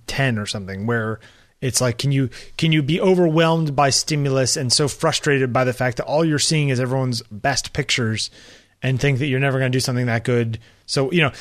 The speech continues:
if you're, all you're looking at is the best one hundred pictures of everyone in the world, <laughs> you know, from last year,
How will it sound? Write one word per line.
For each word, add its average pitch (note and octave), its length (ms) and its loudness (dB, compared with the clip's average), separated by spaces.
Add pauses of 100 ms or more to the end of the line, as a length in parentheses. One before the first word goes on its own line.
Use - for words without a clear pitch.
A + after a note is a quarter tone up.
(140)
if C#3+ 100 -2
you're, F#3 160 4
all G3 160 4
you're G3+ 140 4
looking F#3 340 2
at D3+ 120 4
is C3 120 0
the D3 140 0
best D3 340 0
one D3+ 200 0
hundred D3 260 -2
pictures C#3+ 320 0
of B2+ 100 -2
everyone D3 360 2
in C#3 80 -2
the C3 80 0
world, A#2+ 600 2 (260)
<laughs> - 240 -20
you G3 180 4
know, D3 160 4
from D3+ 180 0
last D3 320 2
year, D3 280 4